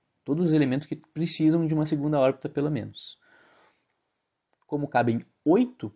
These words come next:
elétrons na segunda órbita, eu tenho os dois da primeira órbita, mais até oito na segunda, e assim sucessivamente. Não é o momento de a gente estudar quantos elétrons cabem em cada órbita, não são, não tem nenhuma fórmula matemática que eu possa usar, são números arbitrários, são números,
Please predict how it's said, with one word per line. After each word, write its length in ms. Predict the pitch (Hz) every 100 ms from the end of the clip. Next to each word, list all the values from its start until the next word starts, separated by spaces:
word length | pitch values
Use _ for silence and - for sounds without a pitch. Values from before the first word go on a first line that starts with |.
| _ _ _ _ -
elétrons 640 | 117 107 107 110 107 -
na 100 | 110
segunda 420 | - 107 104 101 104
órbita, 440 | 143 156 120 - - _ -
eu 100 | 117
tenho 340 | - 110 104 -
os 240 | 131 123
dois 480 | 113 123 127 120 - _ _ -
da 120 | 101
primeira 600 | 98 98 98 104 143 269 - -
órbita, 440 | 104 120 180 247 -
mais 400 | - 117 139 190 -
até 540 | 135 - _ 190 240
oito 300 | - 156 170
na 140 | 175 175
segunda, 400 | 196 175 131 104
e 120 | 185
assim 200 | 226 202
sucessivamente. 800 | 196 190 185 185 185 135 - - _ _ _ -
Não 120 | 143
é 20 |
o 40 |
momento 260 | 143 135 135
de 60 | 117
a 40 |
gente 160 | 123 -
estudar 540 | - 123 110 110 -
quantos 680 | - 127 139 - 110 - - _ _ _ _
elétrons 440 | 110 107 104 104
cabem 280 | - 101 101
em 40 | 101
cada 280 | 110 110
órbita, 500 | 123 127 139 165 175 - _ -
não 220 | 120 123
são, 460 | 123 123 120 110 107
não 160 | 104
tem 160 | 101 110
nenhuma 220 | 113 117
fórmula 260 | - 107 104
matemática 500 | 104 104 104 131 127
que 80 |
eu 60 | 110
possa 260 | - 120 131
usar, 200 | 135 151
são 160 | 170
números 320 | 151 160 160
arbitrários, 640 | 160 156 170 190 151 98 -
são 100 | 110
números, 480 | 110 123 131 -